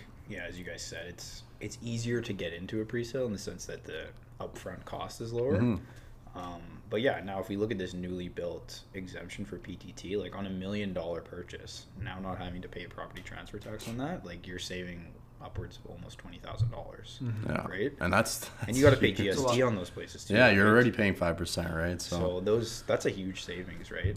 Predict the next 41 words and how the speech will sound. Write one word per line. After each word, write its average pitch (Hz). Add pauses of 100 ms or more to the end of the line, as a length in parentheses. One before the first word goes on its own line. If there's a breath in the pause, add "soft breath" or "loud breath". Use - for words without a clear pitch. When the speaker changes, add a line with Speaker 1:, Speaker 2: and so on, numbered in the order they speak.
(100)
Speaker 2:
Yeah. 110 (180)
Speaker 1:
And 110
Speaker 3:
Well 117
Speaker 1:
going 127
back 101
to, 95
sorry, 87
Austin, 87
what 90
you 92
said 92
at 85
the 87
very 85
beginning, 85 (560 soft breath)
and 92
this 104
is 113
important 95
for 92
people -
to 85
know, 92
is 85
that 85
you 104
have 139
to 104
have 95
that 85
money, 92
and 95
I 92
wanna 92
reiterate 87
this -
'cause -
you 87
already 85
said 92
it, 147